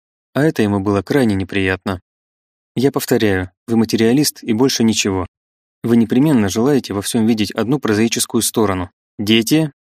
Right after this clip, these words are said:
скомандовал вдруг Басистов, «видите вы на лугу ракиту? Посмотрим, кто скорее до неё добежит. Раз, два, три!»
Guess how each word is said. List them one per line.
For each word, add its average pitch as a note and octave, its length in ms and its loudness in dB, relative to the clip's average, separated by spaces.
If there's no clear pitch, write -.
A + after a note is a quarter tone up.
скомандовал A#2+ 560 0
вдруг A2 240 -2
Басистов, A2+ 600 -2
«видите D#3+ 380 2
вы D3+ 100 4
на C#3 80 4
лугу B2+ 260 2
ракиту? A#2+ 540 -4
Посмотрим, C#3+ 480 2
кто - 180 -2
скорее C3+ 440 2
до G#2 80 0
неё B2+ 240 2
добежит. A2+ 480 -2
Раз, A#2+ 440 0
два, B2+ 360 -2
три!» D3+ 300 2